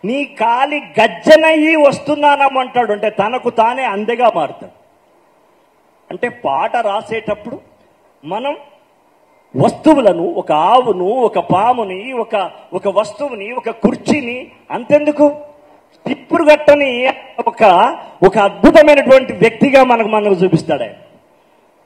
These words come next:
చీపురు గట్టనట ఎవ్వరు లేనప్పుడు వాళ్ళ భర్త పని మీద పోయి ఊరికి పోయినప్పుడు తలుపు సప్పుడైతే ఆ ఇంటి తల్లి లేచి తలుపు తీసిందంట.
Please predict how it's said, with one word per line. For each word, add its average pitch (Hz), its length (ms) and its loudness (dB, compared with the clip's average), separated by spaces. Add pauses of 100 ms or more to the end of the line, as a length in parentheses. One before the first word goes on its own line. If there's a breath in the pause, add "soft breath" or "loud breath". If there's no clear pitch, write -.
(240)
చీపురు 247 260 -2
గట్టనట 226 760 -2 (1700)
ఎవ్వరు 214 400 0
లేనప్పుడు 254 480 2
వాళ్ళ 233 340 2
భర్త 196 520 -2 (600)
పని 185 140 2
మీద 220 120 -4
పోయి 196 300 2
ఊరికి 190 300 -4
పోయినప్పుడు 185 840 0 (720)
తలుపు 269 220 2
సప్పుడైతే 226 760 2
ఆ 202 240 2
ఇంటి 190 240 -4
తల్లి 220 280 0
లేచి 208 460 -4
తలుపు 196 320 -2
తీసిందంట. 160 460 -10